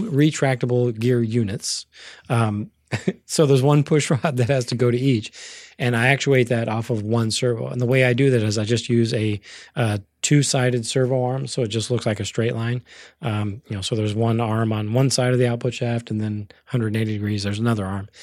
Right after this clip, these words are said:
And I use, uh, and man, I hate to admit this,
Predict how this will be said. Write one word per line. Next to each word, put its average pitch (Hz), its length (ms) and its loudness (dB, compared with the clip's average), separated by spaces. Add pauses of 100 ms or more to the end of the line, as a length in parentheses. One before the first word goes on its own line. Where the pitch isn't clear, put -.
(300)
And 117 160 2
I 113 60 2
use, 113 380 2
uh, 104 280 -2 (400)
and 113 340 -2
man, 107 380 -2 (300)
I - 80 -10
hate 117 320 -2
to 127 140 2
admit 117 320 0
this, - 360 -8